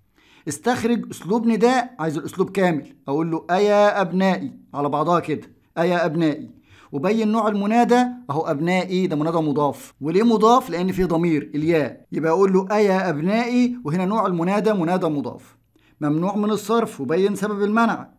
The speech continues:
عندي كلمة خضراء، عندي كلمة مصر، أقول له: "خضراء" اسم ممدود، "مصر" علامة مؤنث.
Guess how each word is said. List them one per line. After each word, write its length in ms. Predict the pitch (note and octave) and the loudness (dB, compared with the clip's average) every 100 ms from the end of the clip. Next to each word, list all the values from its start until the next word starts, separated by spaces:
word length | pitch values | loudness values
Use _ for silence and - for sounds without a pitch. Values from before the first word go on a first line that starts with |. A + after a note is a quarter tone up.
| _ _ - | _ _ -6
عندي 280 | E3+ F#3 | -4 -2
كلمة 300 | F#3+ G#3 G#3+ | -2 -2 -2
خضراء، 680 | G#3 G#3+ G#3 A3+ G#3 - - _ C3+ | -4 -4 0 2 2 0 -8 _ -4
عندي 260 | E3+ F#3+ | -2 -2
كلمة 320 | F#3+ A3 G#3+ F#3+ | -2 -2 -2 0
مصر، 460 | A3 G#3+ - - _ _ _ _ C#3+ | -2 -2 -12 -20 _ _ _ _ -4
أقول 200 | D#3+ G#3+ | -2 0
له: 80 | A3 | -2
"خضراء" 640 | G3+ F3+ G#3+ A#3+ B3 B3 E3 | -2 0 2 2 2 -4 -10
اسم 260 | D3+ F3+ | -6 -2
ممدود، 500 | F#3 F#3 G3+ A3 G3 - _ D#3+ | 0 0 2 0 -2 -12 _ -4
"مصر" 360 | G#3+ G#3+ F3+ | -2 -2 -6
علامة 320 | D3+ E3+ E3 | -2 -2 -2
مؤنث. 540 | D#3+ C#3+ A#2 B2 - | -2 -2 -4 -12 -18